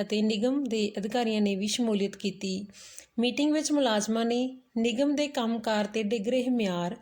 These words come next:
ਦੁਰਪ੍ਰਬੰਧ ਅਤੇ ਨਿਗਮ ਵਿੱਚ ਫੈਲੇ ਭਾਈ ਭਤੀਜਾਵਾਦ ਵਿਰੁੱਧ ਨਾਅਰੇਬਾਜ਼ੀ ਕੀਤੀ। ਸਟਾਫ ਐਸੋਸੀਏਸ਼ਨ ਦੇ ਆਗੂ ਤਾਰਾ ਸਿੰਘ, ਬਲਵੰਤ ਸਿੰਘ, ਹਰਕੇਸ਼ ਰਾਣਾ, ਦੀਪਾ ਰਾਣਾ,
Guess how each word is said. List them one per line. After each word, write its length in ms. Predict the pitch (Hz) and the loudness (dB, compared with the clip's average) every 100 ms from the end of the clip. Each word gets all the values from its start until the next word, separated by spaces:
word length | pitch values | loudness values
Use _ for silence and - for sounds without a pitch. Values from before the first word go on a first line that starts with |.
| - - - - | -18 -20 -14 -2
ਦੁਰਪ੍ਰਬੰਧ 680 | 214 208 220 220 220 220 240 - | 0 2 0 0 0 -2 -4 -4
ਅਤੇ 160 | 233 277 | 0 2
ਨਿਗਮ 340 | 254 240 262 | 2 4 2
ਵਿੱਚ 120 | 269 | 2
ਫੈਲੇ 360 | - 247 214 226 | 0 0 2 2
ਭਾਈ 340 | 226 262 233 | 0 0 0
ਭਤੀਜਾਵਾਦ 800 | 220 - 262 214 220 202 196 190 202 - _ _ _ _ - | -4 -4 -2 0 2 2 0 -4 -8 -20 _ _ _ _ -4
ਵਿਰੁੱਧ 320 | 214 220 220 196 - 226 | 0 0 0 -6 -6 -2
ਨਾਅਰੇਬਾਜ਼ੀ 540 | 220 220 220 196 185 | 0 2 2 0 -2
ਕੀਤੀ। 480 | 214 202 - 185 208 - - - | -4 -6 -6 -8 -8 -14 -20 -6
ਸਟਾਫ 400 | - - 262 269 | -4 0 0 0
ਐਸੋਸੀਏਸ਼ਨ 520 | 277 269 294 269 285 | -2 0 0 0 0
ਦੇ 160 | 277 - | 0 -2
ਆਗੂ 260 | 226 208 220 | -2 -2 -2
ਤਾਰਾ 300 | 220 202 202 | -2 0 0
ਸਿੰਘ, 300 | 196 220 233 - _ - | 0 -2 -4 -12 _ -8
ਬਲਵੰਤ 400 | 214 214 202 190 | -2 0 0 0
ਸਿੰਘ, 340 | 190 220 247 262 214 | -2 -4 -4 -6 -6
ਹਰਕੇਸ਼ 400 | 214 220 214 220 | -2 -2 -2 0
ਰਾਣਾ, 300 | 208 190 202 | 0 0 -2
ਦੀਪਾ 420 | 202 196 - 208 | -2 -4 -2 -2
ਰਾਣਾ, 340 | 196 185 196 | 0 -2 -4